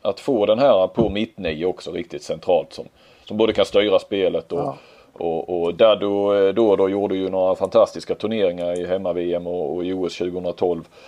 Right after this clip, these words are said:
Speaker 1: Eh, Lukas har gjort bra landskamper, absolut. Men,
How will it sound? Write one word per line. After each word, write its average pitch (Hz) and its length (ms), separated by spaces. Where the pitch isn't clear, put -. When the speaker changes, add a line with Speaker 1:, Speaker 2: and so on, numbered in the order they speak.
Speaker 1:
Eh, 82 600
Lukas 98 360
har 104 80
gjort 95 120
bra 107 140
landskamper, 90 720
absolut. 87 600
Men, 95 200